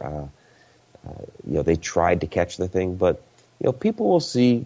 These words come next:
you know, maybe a head pop out of the water sometimes and kinda go back in. Uh, there was some, there's some witnesses to this. I, about five or six years ago, there was a,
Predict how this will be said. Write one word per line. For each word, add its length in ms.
you 60
know, 80
maybe 320
a 40
head 300
pop 260
out 160
of 60
the 60
water 360
sometimes 680
and 180
kinda 220
go 160
back 340
in. 220
Uh, 180
there 120
was 140
some, 220
there's 220
some 160
witnesses 480
to 160
this. 280
I, 60
about 340
five 180
or 60
six 320
years 320
ago, 260
there 140
was 140
a, 180